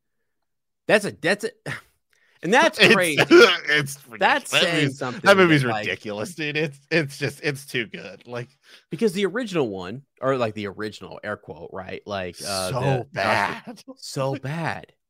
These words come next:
Speaker 1: How can it be that different, night and day different?
Speaker 2: It's so, it's just so different.
Speaker 1: That's, that,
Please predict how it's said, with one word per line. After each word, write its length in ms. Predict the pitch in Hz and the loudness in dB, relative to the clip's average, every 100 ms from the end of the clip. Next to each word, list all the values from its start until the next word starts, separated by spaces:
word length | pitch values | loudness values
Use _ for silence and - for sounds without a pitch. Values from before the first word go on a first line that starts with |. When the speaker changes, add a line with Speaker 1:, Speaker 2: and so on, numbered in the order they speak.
| _ _ _ _ _ _ | _ _ _ _ _ _
Speaker 1:
How 320 | 139 147 156 | -2 2 2
can 200 | 151 147 | 0 -4
it 120 | 117 | -2
be 120 | 127 | -4
that 240 | 117 113 101 | -4 -4 -6
different, 340 | 120 107 90 | -10 -10 -10
night 200 | 107 113 | -10 -10
and 100 | 107 | -10
day 200 | 101 98 | -10 -10
different? 240 | 95 101 - | -10 -12 -12
Speaker 2:
It's 160 | - | -14
so, 880 | - - - - - - 104 87 85 - | -14 -14 -14 -16 -16 -10 -8 -8 -12 -14
it's 380 | 90 85 - - | -16 -16 -20 -20
just 200 | 85 - | -20 -18
so 200 | 78 71 | -18 -12
different. 100 | - | -8
Speaker 1:
That's, 180 | 117 - | -8 -10
that, 240 | 113 - | -12 -12